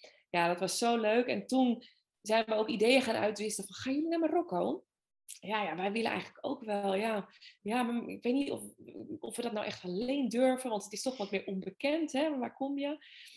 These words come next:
En toen zijn we eigenlijk in twee etappes, of twee groepen, of drie, twee of drie groepen, hebben we de overtocht gemaakt, eh, naar Marokko met het idee van, "Nou, we beginnen gewoon met elkaar. En, ehm,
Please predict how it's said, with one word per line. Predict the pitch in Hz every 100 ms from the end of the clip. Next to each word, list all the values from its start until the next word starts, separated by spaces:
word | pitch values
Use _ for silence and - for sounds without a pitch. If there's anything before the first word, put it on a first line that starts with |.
| - -
En | 247
toen | 285
zijn | 285 277
we |
eigenlijk | 285 311 302 269
in | 254 240
twee | - 269 320 330 - -
etappes, | 254 240 - 349 - 523
of | 392 269
twee | 294 320
groepen, | - 320 392 392 415
of | 320 -
drie, | 302 - -
twee | - - 330
of |
drie | 302 320
groepen, | 311 311 330 311 339 - - - - -
hebben | 247 320 277
we |
de | -
overtocht | 262 254 247 -
gemaakt, | 220 220 220 -
eh, | 208 202 196 196 - -
naar | 247
Marokko | 226 202 294 302 294 294
met | 254
het | 233
idee | 220 220 220 -
van, | 185
"Nou, | 170
we | 160
beginnen | 180 302 302
gewoon | 254 202 190 196
met | 247
elkaar. | 202 262 370 494 571 - - - - -
En, | 226 233 220
ehm, | 220 220 214 214